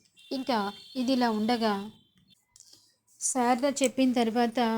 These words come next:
గగన్ కొంచెంసేపు ఆలోచిస్తాడు. ఆలోచించినా భూమి మాత్రం నా మాట వినటం లేదు. "ప్రేమించినప్పుడు ప్రేమించాను, ప్రేమించాను" అంటుంది. తీరా అక్కడికి వచ్చేసరికి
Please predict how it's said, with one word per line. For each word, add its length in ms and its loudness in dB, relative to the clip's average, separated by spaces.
గగన్ 360 4
కొంచెంసేపు 720 -2
ఆలోచిస్తాడు. 800 2
ఆలోచించినా 680 0
భూమి 280 2
మాత్రం 440 0
నా 80 2
మాట 280 0
వినటం 420 0
లేదు. 220 0
"ప్రేమించినప్పుడు 720 2
ప్రేమించాను, 720 0
ప్రేమించాను" 760 0
అంటుంది. 420 -2
తీరా 300 2
అక్కడికి 460 0
వచ్చేసరికి 640 -2